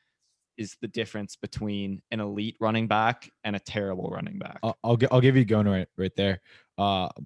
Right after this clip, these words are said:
Speaker 2: like, Colin, who was on the podcast last week, is a real big Steelers fan, and we, I watched a lot of, uh, Connor, and,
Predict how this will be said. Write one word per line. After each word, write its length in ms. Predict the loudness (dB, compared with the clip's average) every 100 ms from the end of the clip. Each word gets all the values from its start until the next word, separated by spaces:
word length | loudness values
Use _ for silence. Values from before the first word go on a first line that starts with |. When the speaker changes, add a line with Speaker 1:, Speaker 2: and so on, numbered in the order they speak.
| _ _ -8
Speaker 2:
like, 180 | -8 -8 -16 _ _ _
Colin, 280 | 0 2 4
who 80 | 4
was 100 | 2
on 60 |
the 60 | 0
podcast 440 | 2 2 2 -2 0
last 280 | -2 -2
week, 240 | 0 0 0
is 180 | -2 0
a 80 |
real 220 | 2 4 4
big 160 | 0
Steelers 340 | -2 0 0 0
fan, 240 | -4 -2
and 140 | -4 -8 _ -2
we, 100 | 0
I 60 | 2
watched 300 | 4 2 2
a 40 |
lot 200 | 0 2
of, 120 | 0
uh, 140 | -2 -4
Connor, 400 | -4 0 2 0 _ _ _ _ _ _ _ 0
and, 300 | 2 2